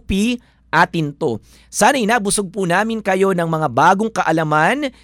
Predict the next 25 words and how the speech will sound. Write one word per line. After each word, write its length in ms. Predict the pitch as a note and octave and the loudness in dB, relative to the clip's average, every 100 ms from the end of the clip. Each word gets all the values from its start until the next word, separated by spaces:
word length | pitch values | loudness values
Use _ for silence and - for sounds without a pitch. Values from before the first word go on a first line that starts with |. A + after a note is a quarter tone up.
| _ - | _ -4
ngayong 640 | D3+ D3 D#3+ F#3 A#3 A#3+ - | 0 4 4 4 2 -2 -2
tanghalian. 880 | F3 F#3 E3+ D3+ - B2 A2 G2+ G2+ | -2 0 -2 -4 -6 -6 -6 -8 -2
Para 200 | F3 G3 | -2 0
sa 120 | F#3 | -4
mas 160 | F3+ | -4
marami 320 | E3 E3 G#3+ G#3+ | 0 0 0 -2
pang 240 | G#3 G3 | -4 -2
makabuluhang 560 | E3+ D3+ D#3 D#3 F3 E3 | -4 -4 -2 -2 -2 -4
diskusyon 720 | D3+ - C#3+ - A3 C4 B3+ - _ _ - | -6 -6 -8 -4 -2 -2 -4 -16 _ _ -8
sa 160 | C#3+ | -4
loob 320 | C#3 D3 G#3+ G#3 | -4 0 0 0
at 160 | E3 D3+ | -4 -4
labas 320 | C3 C3 - | -2 -2 -4
ng 80 | G3+ G#3 | -8 -8
Oblation, 640 | F3+ D#3 C#3 F3+ B3 B3 - _ - | -4 -4 -4 -4 -6 -8 -14 _ -6
bisitahin 600 | - C#3 G3+ G3 G3+ F#3+ | -2 -2 0 0 0 0
lamang 280 | F3 F3+ | -2 -2
ang 200 | F3 D3+ | -4 -6
aming 120 | F#3 F#3 | -4 -2
website, 560 | D3+ B2 E3 D#3+ D3+ | -2 -2 -2 -4 -4
D 160 | D#3 D#3 | -6 -4
Z 80 | F3 | -6
U 20 | |
P 120 | D#3 | -4
dot 240 | C#3 B2+ | -4 -4